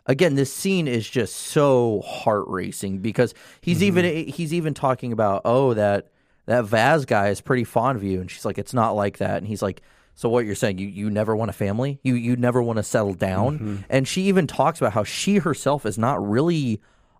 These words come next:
Speaker 1: upset about being kidnapped and being augmented, 'cause she talks about, you know, really it was,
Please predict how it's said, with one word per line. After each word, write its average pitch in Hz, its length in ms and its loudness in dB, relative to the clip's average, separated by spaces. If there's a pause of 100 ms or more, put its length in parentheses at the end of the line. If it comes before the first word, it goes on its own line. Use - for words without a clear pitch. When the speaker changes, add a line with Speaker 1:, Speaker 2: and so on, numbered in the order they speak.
Speaker 1:
upset - 720 0
about 117 380 -2
being 104 260 -2
kidnapped 107 540 0
and 98 260 -4 (160)
being 110 380 -4
augmented, 147 720 0
'cause 113 140 0
she - 80 -16
talks 110 240 -2
about, 98 200 -2
you 98 80 -6
know, 101 100 -2
really 127 380 2
it 113 60 2
was, 104 260 -2